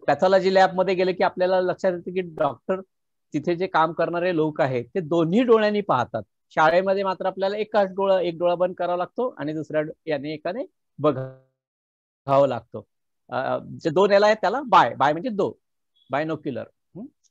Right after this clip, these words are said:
नंतर स्टिरिओस्को-, अ, स्कोपिक, अ, binocular मोठ्या प्रयोगशाळेमध्ये आहेत.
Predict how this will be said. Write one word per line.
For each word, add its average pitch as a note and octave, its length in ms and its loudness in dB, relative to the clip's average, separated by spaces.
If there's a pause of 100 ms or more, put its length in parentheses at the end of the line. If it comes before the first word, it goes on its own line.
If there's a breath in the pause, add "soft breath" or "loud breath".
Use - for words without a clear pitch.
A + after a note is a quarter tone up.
(140)
नंतर F3 300 -2
स्टिरिओस्को-, F#3 840 -4
अ, D3+ 200 0
स्कोपिक, E3 540 -6
अ, D3+ 400 -4
binocular D3+ 580 -4 (120)
मोठ्या C#3+ 480 -8
प्रयोगशाळेमध्ये C#3+ 680 -2
आहेत. B2+ 240 -6